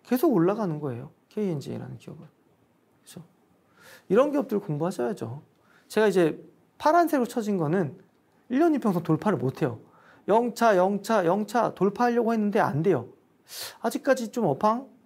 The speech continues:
따라 잘 못 움직이는 것 같습니다. 근데 작년 십일월부터 분위기가 달라지기 시작했죠. 일 년 이평선 돌파하는 거는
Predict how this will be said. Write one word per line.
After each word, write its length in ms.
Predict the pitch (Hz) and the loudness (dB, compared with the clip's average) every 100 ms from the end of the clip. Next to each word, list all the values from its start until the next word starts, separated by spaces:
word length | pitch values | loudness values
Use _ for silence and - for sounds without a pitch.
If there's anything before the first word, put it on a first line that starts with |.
| _ - | _ -2
따라 340 | 196 220 262 - _ _ _ | 2 2 -2 -12 _ _ _
잘 180 | - 170 | -4 -2
못 200 | 135 156 | -2 -2
움직이는 380 | 226 196 170 160 | -2 -4 -4 -4
것 40 | 196 | -4
같습니다. 520 | 156 - - - - _ - | -8 -8 -16 -16 -20 _ -6
근데 360 | 165 226 247 - _ _ _ _ - | -2 -2 -4 -14 _ _ _ _ -12
작년 320 | - 143 160 | -6 -2 -4
십일월부터 540 | 160 226 240 - - | -4 -4 -4 -4 -8
분위기가 320 | 135 151 139 - | -10 -10 -8 -8
달라지기 280 | 123 117 | -10 -10
시작했죠. 360 | - 190 - 190 _ _ _ _ _ _ - | -16 -18 -16 -18 _ _ _ _ _ _ -2
일 160 | 277 | 2
년 180 | 349 339 | 4 2
이평선 340 | 254 208 202 196 | 0 -2 -2 0
돌파하는 520 | 151 151 226 226 202 | -2 0 -2 -2 -2
거는 460 | 160 185 208 123 | 0 0 -2 -4